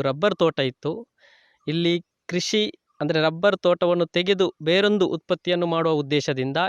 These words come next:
ಇಲ್ಲಿ ಜೆ ಸಿ ಬಿ ಮುಖಾಂತರ ಮಣ್ಣನ್ನು ಅಗೆಯಲಾಗ್ತಿತ್ತು. ಈ ಸಂದರ್ಭ ಇಲ್ಲೊಂದು ಗುಹೆ, ಅಂದ್ರೆ ಹಿಂದಿನ ರಾಜರುಗಳ ಅವಧಿಯ ಗುಹೆ ಎನ್ನಲಾದ ಒಂದು ಸುರಂಗ ಕಂಡುಬಂದಿದೆ. ಅದು, ಅದರ ಬಗ್ಗೆ ಏನು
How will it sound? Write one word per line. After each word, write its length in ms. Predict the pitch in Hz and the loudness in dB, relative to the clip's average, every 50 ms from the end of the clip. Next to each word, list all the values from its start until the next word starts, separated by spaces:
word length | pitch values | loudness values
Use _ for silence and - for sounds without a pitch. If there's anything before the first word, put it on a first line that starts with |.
| - - | -4 -6
ಇಲ್ಲಿ 240 | 143 151 147 151 160 - - - 127 | -6 -6 -4 -4 -4 -6 -8 -8 -4
ಜೆ 100 | 139 160 165 - | -2 -2 -2 0
ಸಿ 120 | - 214 208 175 | 2 2 2 2
ಬಿ 80 | 202 202 180 160 | 2 2 2 0
ಮುಖಾಂತರ 460 | 143 - 151 147 135 - - 139 151 165 175 - 143 | 0 0 -2 -2 -2 -2 -2 -2 -2 -2 -4 -4 -4
ಮಣ್ಣನ್ನು 380 | 143 147 165 175 180 175 180 - - 123 | -4 -2 0 0 0 0 -2 -2 -4 -2
ಅಗೆಯಲಾಗ್ತಿತ್ತು. 680 | 127 131 131 135 135 131 127 - - 131 - - - - _ _ - - - - - _ _ | -2 -2 0 0 -2 -2 -4 -8 -14 -18 -16 -16 -18 -20 _ _ -20 -20 -20 -20 -20 _ _
ಈ 80 | 160 175 - - | -4 -4 0 0
ಸಂದರ್ಭ 320 | 220 220 214 233 220 202 202 170 - - _ _ _ _ _ _ _ _ - | 2 4 4 4 4 2 2 0 0 -4 _ _ _ _ _ _ _ _ -8
ಇಲ್ಲೊಂದು 460 | 151 156 180 180 175 170 160 160 175 185 - - _ _ _ _ _ _ _ _ _ _ _ _ _ - | -6 -2 0 0 0 2 2 0 0 0 -2 -4 _ _ _ _ _ _ _ _ _ _ _ _ _ -4
ಗುಹೆ, 340 | 139 160 185 190 208 220 208 - - _ _ _ _ _ _ _ _ - | 0 2 4 6 6 4 4 0 -4 _ _ _ _ _ _ _ _ -10
ಅಂದ್ರೆ 280 | - 147 160 185 196 202 - - _ - 143 | -8 -4 -2 0 -2 -2 -4 -8 _ -4 -2
ಹಿಂದಿನ 340 | 160 185 190 185 190 185 180 170 160 | -2 0 0 0 0 0 0 0 2
ರಾಜರುಗಳ 600 | 160 165 170 170 190 190 185 185 180 185 180 180 185 185 - _ _ _ - | 2 2 2 2 0 2 2 2 2 0 0 0 0 -2 -4 _ _ _ -2
ಅವಧಿಯ 400 | 156 160 160 156 160 170 165 160 165 - - - - _ _ _ _ - | 0 0 0 0 0 0 0 0 0 -2 -4 -8 -16 _ _ _ _ -4
ಗುಹೆ 220 | 156 160 170 185 185 - - - 156 | 0 2 4 4 4 2 0 -2 -2
ಎನ್ನಲಾದ 400 | 156 151 151 147 147 143 139 165 185 160 | 0 0 0 0 0 0 0 0 0 0
ಒಂದು 180 | 147 139 147 - - _ _ - - | 0 -2 -4 -6 -6 _ _ -18 -8
ಸುರಂಗ 320 | - 151 151 170 196 196 202 - - _ _ _ _ _ _ - | -6 -2 -2 0 0 0 -2 -4 -4 _ _ _ _ _ _ -4
ಕಂಡುಬಂದಿದೆ. 540 | 147 143 151 143 143 139 131 135 135 147 156 - - _ _ _ _ _ _ _ _ _ _ _ _ _ _ _ _ | -2 0 2 2 0 0 0 0 -2 -2 -2 -4 -6 _ _ _ _ _ _ _ _ _ _ _ _ _ _ _ _
ಅದು, 180 | 143 147 170 165 156 - - _ _ - | -2 0 2 2 2 0 -4 _ _ -4
ಅದರ 160 | 147 165 147 147 160 | -2 0 0 0 0
ಬಗ್ಗೆ 240 | 175 190 185 202 196 - - - 147 156 180 | -2 0 0 0 0 0 -2 -2 0 2 2
ಏನು 160 | 196 202 190 | 2 2 2